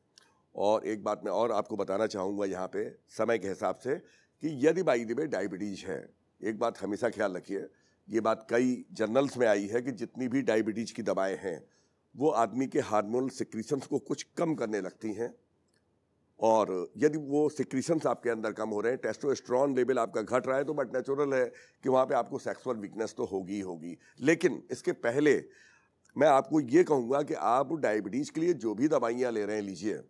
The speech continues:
लेकिन मेरी एक छोटी सी जो मैंने रिसर्च पढ़ी भी है, देखी भी है और अपने मरीजों में की है कि आप, अ, सवेरे जब भी सो के उठते हैं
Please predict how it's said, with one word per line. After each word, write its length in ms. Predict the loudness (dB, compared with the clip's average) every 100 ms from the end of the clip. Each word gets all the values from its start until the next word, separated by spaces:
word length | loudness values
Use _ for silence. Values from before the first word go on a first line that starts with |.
| _ _
लेकिन 200 | -10 -8
मेरी 220 | -4 -2 -4
एक 100 | -8
छोटी 400 | 0 2 4 0
सी 300 | -4 -6 -8 -12 _ _ _ 0
जो 460 | 2 4 2 -4 _
मैंने 240 | -2 0
रिसर्च 540 | 0 2 2 2 -4 -16 _ _ _ _ _ -2
पढ़ी 200 | 2 4
भी 160 | 4
है, 360 | 4 2 -2 -8 _ _ _ _ _
देखी 340 | 0 2 4 4
भी 160 | 6
है 260 | 4 2 -2
और 200 | -2 -2
अपने 200 | -2 -4
मरीजों 320 | -4 -2 -2
में 260 | -2 -6 -8 _ -4
की 200 | 2 4
है 320 | 2 -2 -8 _ _ _ _
कि 60 | 4
आप, 300 | 4 4 0
अ, 880 | 0 -2 -6 _ _ 0 2 2 -2
सवेरे 640 | -4 2 4 4 0 -10 _ _ _ _ _ _ _ _ -4
जब 180 | 0 4
भी 380 | 4 4 0 -12 _ -20
सो 180 | -6 -4
के 100 | -2
उठते 340 | -2 0 0
हैं 300 | 0 -2 -6